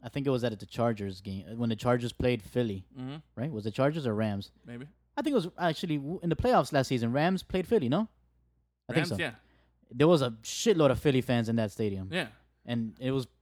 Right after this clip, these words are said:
Speaker 1: people that l-, are from Philly that just live in Los Angeles.
Speaker 2: Yeah.
Speaker 1: Happens.
Speaker 2: But it's playoffs. Yeah, I, we'll see. I, I'm curious to see. Now, you mentioned the Heat don't have that issue. The Heat always do a good job of, of, you know, for the most part,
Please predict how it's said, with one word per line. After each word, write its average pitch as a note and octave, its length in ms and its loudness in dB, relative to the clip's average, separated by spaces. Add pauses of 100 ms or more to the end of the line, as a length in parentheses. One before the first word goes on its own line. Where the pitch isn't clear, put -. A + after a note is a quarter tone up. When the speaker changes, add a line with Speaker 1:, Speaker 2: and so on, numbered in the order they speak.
Speaker 1:
people D#3 280 6
that D#3 180 6
l-, A#2+ 220 -4
are B2 180 8
from C#3 220 2
Philly C#3 220 2
that A#2+ 200 0
just - 180 -14
live A2 120 -4
in A2+ 80 0
Los A#2+ 160 0
Angeles. G#2+ 480 -4
Speaker 2:
Yeah. D4 320 -10 (100)
Speaker 1:
Happens. A#2+ 380 -4
Speaker 2:
But A#3 140 -6
it's - 140 -20 (200)
playoffs. G3 320 -6
Yeah, D#4 200 -6
I, C4 180 -10 (100)
we'll E4+ 120 -4
see. E3 240 -4
I, G3 240 -4
I'm G#3+ 140 -8
curious F3 300 -6
to C#3+ 80 -14
see. B2+ 240 -10 (280)
Now, D#3+ 60 -2
you F#3 100 0
mentioned A#3 380 -6
the D#3+ 40 -4
Heat F#3 280 -12
don't C3 140 -6
have B2 180 -8
that A#2 160 -10
issue. A#2 300 -14
The A#2 80 -10
Heat E3 200 -10
always C#3+ 460 -4 (100)
do C3+ 120 -8
a B2+ 40 -8
good B2 160 -10
job A#2+ 300 -10
of, A#2 200 -18 (520)
of, A#2 300 -8 (260)
you C3+ 140 -8
know, A2+ 220 -12 (500)
for E3+ 100 -8
the D3 80 -6
most C#3 240 -4
part, A#2+ 240 -8